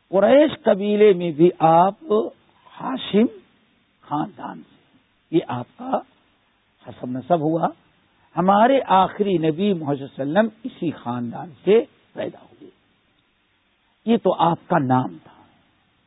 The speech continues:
پھر آپ کے نام کے ساتھ ساتھ آپ کی عمر، آپ کی زندگی کتنی تھی؟ تو با اتفاق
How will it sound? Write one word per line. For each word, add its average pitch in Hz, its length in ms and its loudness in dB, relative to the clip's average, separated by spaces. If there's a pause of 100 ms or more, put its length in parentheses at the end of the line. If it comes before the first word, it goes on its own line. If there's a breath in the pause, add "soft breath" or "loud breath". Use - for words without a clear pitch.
(600)
پھر 208 120 0 (2000)
آپ 254 380 2
کے 214 100 0
نام 220 320 4
کے 190 240 0
ساتھ 214 240 0 (100)
ساتھ 160 320 -2 (920)
آپ 214 340 0
کی 269 120 0 (160)
عمر، 180 280 4 (500)
آپ 170 280 0
کی 196 160 0
زندگی 156 380 0
کتنی 185 400 -2 (120)
تھی؟ 170 260 -4 (1900)
تو 247 60 -14
با 175 200 -2
اتفاق - 600 -4